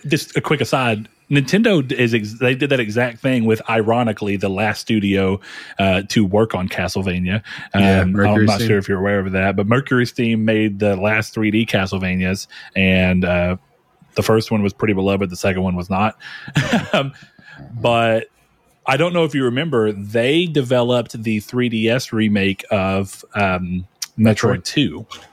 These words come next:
Speaker 2: Yeah.
Speaker 1: And that is what
Speaker 2: And
Speaker 1: sold
Speaker 2: Dread.
Speaker 1: Nintendo on them making Dread.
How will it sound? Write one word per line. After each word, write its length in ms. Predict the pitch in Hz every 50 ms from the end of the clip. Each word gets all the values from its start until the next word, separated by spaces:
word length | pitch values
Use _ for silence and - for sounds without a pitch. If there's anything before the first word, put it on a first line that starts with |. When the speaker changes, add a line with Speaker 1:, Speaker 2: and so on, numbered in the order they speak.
| - -
Speaker 2:
Yeah. 160 | - - - - _ _ _ _ _ - - -
Speaker 1:
And 280 | 120 110 110 120 123
that 320 | 127 120 127 131 131 127 - -
is 200 | 135 127 113 110
what 360 | 110 113 120 120 117 113 110
Speaker 2:
And 140 | 110 113 117 120 117
Speaker 1:
sold 140 | 120 123 117
Speaker 2:
Dread. 300 | 113 101 104 107 104 101
Speaker 1:
Nintendo 440 | 98 95 120 117 110 107 107 104 101 101
on 260 | 101 101 98 98 101
them 160 | 104 101 98
making 320 | 98 95 92 - 90 90
Dread. 380 | 87 - 90 87 85 85 110 120